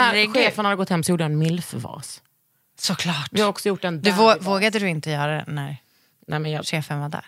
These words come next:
Speaker 2: Okej, nu kommer en till bild.
Speaker 1: Nej, åh gud! Få f-,
Speaker 2: Vänta.
Speaker 1: kolla på marmoreringen.
Speaker 2: Sen kommer absolut.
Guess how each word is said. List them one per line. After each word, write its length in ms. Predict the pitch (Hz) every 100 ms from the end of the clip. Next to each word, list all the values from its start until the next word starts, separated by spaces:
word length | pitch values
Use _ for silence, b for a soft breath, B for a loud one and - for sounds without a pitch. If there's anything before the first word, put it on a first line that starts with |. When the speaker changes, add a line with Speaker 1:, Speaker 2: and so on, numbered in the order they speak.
| _
Speaker 2:
Okej, 360 | 170 156 170 180
nu 120 | 185 180
kommer 180 | 175
en 100 | 165
till 200 | 160 156
bild. 260 | 135 123 - _ _ _ _ _ _ _ _ _
Speaker 1:
Nej, 160 | 262 339 392 392 415 370 339 302
åh 220 | 349 381 294
gud! 600 | 269 415 494 440 277 302 - _ _ _
Få 60 | 359 359
f-, 60 | -
Speaker 2:
Vänta. 300 | 233 262 262
Speaker 1:
kolla 60 | 381
på 60 |
marmoreringen. 640 | 370 359 359 392 370 240 - _ _ _
Speaker 2:
Sen 220 | 139 170 160
kommer 260 | 160 147
absolut. 440 | - 147 - 156